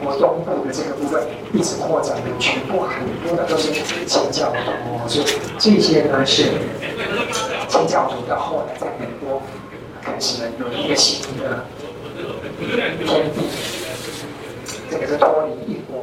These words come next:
国教的一群信徒啊。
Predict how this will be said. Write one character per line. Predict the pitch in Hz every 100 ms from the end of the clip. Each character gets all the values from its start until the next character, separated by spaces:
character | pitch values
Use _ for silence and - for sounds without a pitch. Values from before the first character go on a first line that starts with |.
| -
国 | 123 -
教 | - - - - 107 104 -
的 | - - - - - - - - - - - - - - -
一 | -
群 | - -
信 | - 170 -
徒 | - - - - - - - - - - - - - - - - -
啊。 | -